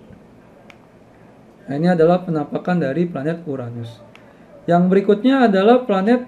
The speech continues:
Neptunus sebagai planet berangin. Nah, jadi kenapa kok disebutnya sebagai planet berangin? Jadi angin dengan kecepatan lebih dari seribu kilometer per jam mengelilingi Neptunus, menjadikannya salah satu tempat paling berangin di tata surya.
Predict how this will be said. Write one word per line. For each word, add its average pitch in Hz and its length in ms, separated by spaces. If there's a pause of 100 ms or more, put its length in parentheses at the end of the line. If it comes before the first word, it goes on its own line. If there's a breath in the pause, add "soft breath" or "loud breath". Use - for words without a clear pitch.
(140)
Neptunus 208 640 (120)
sebagai 180 440
planet 214 320
berangin. 180 640 (440 loud breath)
Nah, 156 240
jadi 156 220
kenapa 262 400
kok 233 260
disebutnya 185 460
sebagai 180 340
planet 180 380
berangin? 190 640
Jadi 165 260
angin 220 460
dengan 202 160
kecepatan 196 500
lebih 202 240
dari 185 240
seribu 214 400
kilometer 196 480
per 151 220
jam 196 260 (380 loud breath)
mengelilingi 185 480
Neptunus, 208 560
menjadikannya 175 640
salah 190 320
satu 226 240
tempat 208 320
paling 208 320
berangin 180 400
di 196 80
tata 160 240
surya. 135 400